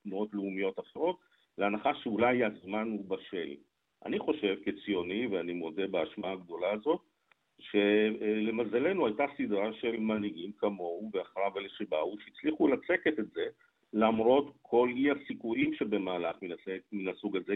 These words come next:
כי הרי זה מה-, מהלך שכמעט נראה בלתי, בלתי אפשרי מאלף בחינות, והם מו-, מובילים בסופו של דבר, ברור לגמרי, מתוך גם קריאה של מפה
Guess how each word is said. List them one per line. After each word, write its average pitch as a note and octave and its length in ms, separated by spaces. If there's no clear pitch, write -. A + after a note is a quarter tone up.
כי G2+ 80
הרי G2+ 160
זה G2+ 120
מה-, F#2+ 200
מהלך G#2 360
שכמעט G#2+ 600
נראה G2 180
בלתי, G2+ 520
בלתי G#2+ 300
אפשרי G#2 300
מאלף G2 360
בחינות, D#2+ 400
והם G#2+ 320
מו-, C3 220
מובילים C3 720
בסופו D3+ 420
של D#3 180
דבר, F#2 380
ברור A2+ 320
לגמרי, G3+ 420
מתוך B2 380
גם A#2+ 160
קריאה G#2+ 340
של B2+ 140
מפה F#2+ 400